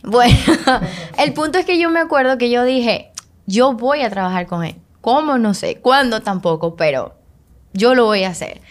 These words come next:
Y yo no sé, yo creo en las energías y creo en la manifestación y creo en que cuando tú accionas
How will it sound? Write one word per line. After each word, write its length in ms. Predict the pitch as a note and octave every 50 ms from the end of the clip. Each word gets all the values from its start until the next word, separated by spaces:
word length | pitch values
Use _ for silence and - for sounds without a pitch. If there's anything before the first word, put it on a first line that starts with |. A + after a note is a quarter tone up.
| - - - - - _ -
Y 120 | A3+ A#3 G#3+
yo 160 | G3+ G3+ G3
no 100 | G3 G3
sé, 160 | G3 C4 D4+
yo 140 | C4+ A#3 G#3
creo 160 | - G3 G3+
en 100 | G3+ G#3+
las 140 | A#3 A#3 -
energías 420 | A3+ A3 G#3 F#3+ F3+ F#3+ G3+ A#3+ B3+
y 60 | G#3+
creo 160 | - G3+ G3
en 80 | G3 G3+
la 80 | G#3+
manifestación 720 | A3 G#3+ G#3 G#3 F#3+ - F#3 F3+ - F#3 F3 - G3+ G3+ A#3
y 80 | A#3+
creo 180 | - - G3 F#3+
en 80 | G3 G3+
que 120 | A#3+ A3+
cuando 320 | A#3 G#3+ G3+ F#3+ F#3+ F#3
tú 120 | F3 - G3
accionas 680 | G3+ G#3 G3 - - A3+ A3+ A3+ A3+ B3 C4 B3+ C4